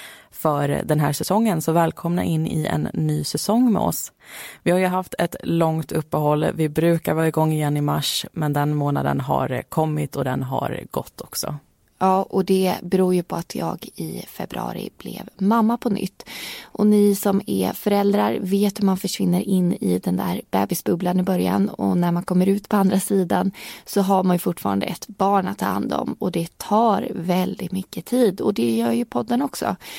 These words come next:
Speaker 2: Så det är inte alltid så lätt att få ihop. Därför har vi haft ett långt uppehåll och det blir också lite färre avsnitt i år, tyvärr, på grund av att jag också vill hinna vara mamma.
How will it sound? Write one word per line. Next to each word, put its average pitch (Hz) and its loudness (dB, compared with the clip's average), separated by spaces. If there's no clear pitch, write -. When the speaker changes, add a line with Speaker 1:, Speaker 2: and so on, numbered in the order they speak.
Speaker 2:
Så - -2
det 208 0
är 226 0
inte 185 2
alltid - -4
så - -8
lätt - -10
att 170 -10
få - -6
ihop. - -4
Därför 214 2
har 208 2
vi 190 0
haft 185 -4
ett - -8
långt 165 -2
uppehåll 185 -4
och 190 -6
det 196 -2
blir 196 2
också - -10
lite 185 -8
färre - -6
avsnitt - -6
i 185 -4
år, 185 -4
tyvärr, - -4
på 190 -2
grund 170 0
av - -2
att - -6
jag - -6
också - -10
vill 202 -6
hinna 202 -6
vara 202 -6
mamma. 202 -4